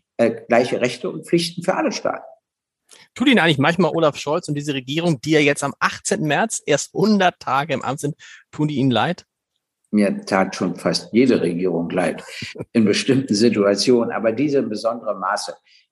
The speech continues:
Speaker 1: Weil eine Regierung, die startet, die ökologische Nachhaltigkeit will, aber die S P D wollte auch das Soziale nicht gänzlich vergessen sehen, <laughs> et cetera, steckt plötzlich in einem europäischen Krieg und muss sozusagen ja auch alles über Bord werfen,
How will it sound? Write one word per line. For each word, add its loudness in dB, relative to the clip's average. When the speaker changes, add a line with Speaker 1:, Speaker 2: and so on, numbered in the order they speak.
Speaker 1:
Weil 2
eine 0
Regierung, 2
die 0
startet, 0
die -2
ökologische 0
Nachhaltigkeit -2
will, 0
aber 2
die -2
S -6
P 0
D 4
wollte 0
auch -2
das -4
Soziale 0
nicht 0
gänzlich -2
vergessen 0
sehen, 2
<laughs> -
et -4
cetera, 0
steckt -6
plötzlich -2
in -6
einem -2
europäischen 0
Krieg -4
und -10
muss 0
sozusagen 2
ja 0
auch 0
alles 4
über 4
Bord 2
werfen, -4